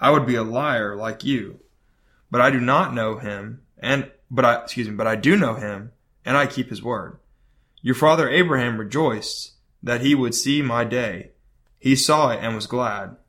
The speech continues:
So the Jews said to him, 'Are you not yet fifty years old?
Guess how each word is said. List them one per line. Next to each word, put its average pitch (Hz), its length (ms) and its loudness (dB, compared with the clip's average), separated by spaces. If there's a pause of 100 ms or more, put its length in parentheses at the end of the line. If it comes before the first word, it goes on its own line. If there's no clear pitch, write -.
(280)
So - 140 -6
the 123 100 2
Jews 135 340 4
said 156 180 0
to 160 80 -2
him, 110 400 -8 (400)
'Are 123 100 0
you 135 160 6
not 143 320 2
yet 135 240 2
fifty 135 280 -2
years 131 260 2
old? 135 420 -4